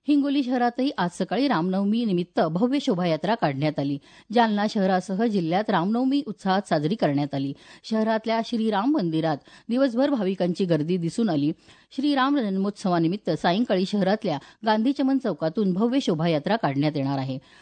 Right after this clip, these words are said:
रामदास स्वामींचं जन्मगाव असलेल्या जिल्ह्यातल्या जाम समर्थ इथल्या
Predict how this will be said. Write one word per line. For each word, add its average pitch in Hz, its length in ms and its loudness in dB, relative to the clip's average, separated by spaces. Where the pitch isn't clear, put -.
रामदास 240 460 0
स्वामींचं 208 520 0
जन्मगाव 208 500 2
असलेल्या 190 360 0
जिल्ह्यातल्या 190 500 0
जाम 190 340 0
समर्थ 175 340 -2
इथल्या 165 420 -2